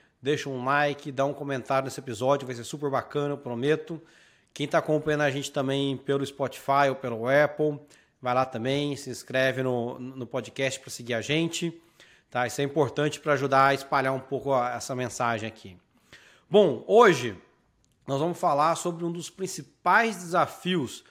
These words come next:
que todo empreendedor enfrenta quando ele pensa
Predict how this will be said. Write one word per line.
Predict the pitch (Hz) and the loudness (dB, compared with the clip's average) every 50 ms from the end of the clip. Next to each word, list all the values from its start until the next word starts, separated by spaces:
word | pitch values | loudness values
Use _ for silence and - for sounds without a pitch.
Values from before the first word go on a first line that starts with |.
| _ _ _ _ _ _ | _ _ _ _ _ _
que | - 147 | -10 -10
todo | 135 - 196 208 214 214 | -2 2 2 2 2 2
empreendedor | 208 190 175 190 196 190 180 170 156 135 120 139 151 165 165 | 0 -2 -4 -4 -4 -2 0 0 0 0 0 -2 -2 -2 -2
enfrenta | 156 135 - - - 135 143 160 185 175 - 190 185 - - - - - _ _ _ _ | -2 -4 -6 -6 -4 -4 -2 -4 -4 -4 -6 -8 -8 -8 -14 -20 -20 -20 _ _ _ _
quando | - 180 208 208 | -6 -6 -2 -2
ele | 226 220 214 | -2 -2 -4
pensa | - - - 170 175 190 190 190 - - 214 - - | -6 -4 -2 0 0 0 -2 -2 -4 -6 -6 -6 -8